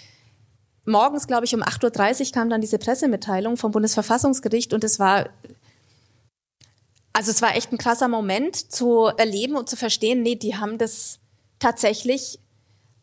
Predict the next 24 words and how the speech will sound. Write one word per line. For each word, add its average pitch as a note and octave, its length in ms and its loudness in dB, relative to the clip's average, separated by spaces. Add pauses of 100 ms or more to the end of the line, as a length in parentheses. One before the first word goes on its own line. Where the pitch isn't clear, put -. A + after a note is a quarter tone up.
(140)
positiv C4 720 0
entschieden A#3+ 720 2
an G3+ 160 0
der G3+ 140 2
Stelle. G#3 320 0
Die G#3 180 -2
haben G#3+ 320 0
das A#3 180 2
Recht A3+ 260 -2
auf - 180 -4
Zukunft C4+ 500 -2
definiert. G3+ 600 -2
Die A3 100 0
haben A#3 460 0 (340)
eine A#3+ 100 4
neue A#3 260 4
Dimension, B3+ 680 2
eine A3+ 180 0
neue A3+ 200 4
Perspektive C4 680 2
aufgemacht, G#3 460 -2
nämlich A3+ 180 -4
eine A3+ 80 0
Perspektive, C4+ 920 0